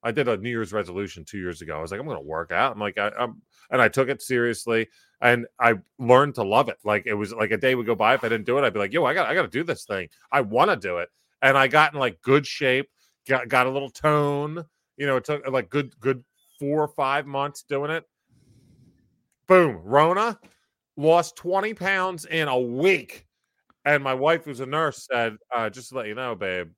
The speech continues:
you know what the first thing to go is when you lose weight?" And I was like, "What's that?" She said, "Muscle." And I was like, "God damn it." And,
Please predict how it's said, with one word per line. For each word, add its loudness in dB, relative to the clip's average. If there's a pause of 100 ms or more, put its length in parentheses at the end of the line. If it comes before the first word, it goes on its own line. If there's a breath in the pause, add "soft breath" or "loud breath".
(120)
you -14
know -4
what -6
the -12
first -8
thing -14
to -12
go -4
is -10
when -14
you -14
lose -12
weight?" -4 (480)
And -16
I -10
was -14
like, -10
"What's -12
that?" -8
She -20
said, -18 (460)
"Muscle." -10 (200)
And -14
I -14
was -18
like, -20
"God -4
damn -6
it." -10
And, -8